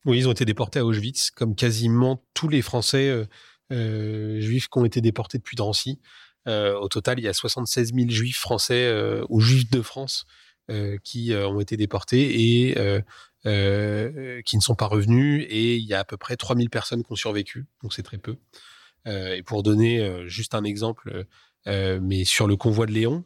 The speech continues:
le premier à partir, euh, dans le, de la famille, euh, il y a, dans le,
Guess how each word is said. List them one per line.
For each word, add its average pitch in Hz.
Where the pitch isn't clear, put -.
le 107
premier 110
à 101
partir, 127
euh, 98
dans 98
le, 95
de 98
la 95
famille, 127
euh, 98
il 98
y 98
a, 92
dans 98
le, 101